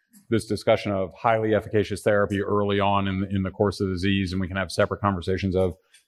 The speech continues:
escalation versus induction and all those things. Um, I, I think there's a real push for us to use whatever tools we have to put people into remission. I, I will say, if I had to answer "it depends" on this,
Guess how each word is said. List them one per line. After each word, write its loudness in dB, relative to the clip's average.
escalation 0
versus -2
induction 0
and -4
all -2
those 0
things. -2
Um, -2
I, -2
I 2
think -4
there's -2
a 0
real -2
push 2
for 2
us 2
to 0
use -6
whatever 0
tools -2
we -2
have 0
to 0
put 0
people 0
into -2
remission. 0
I, 4
I -4
will 0
say, 2
if -2
I 4
had 0
to -2
answer 0
"it -2
depends" -2
on 2
this, -2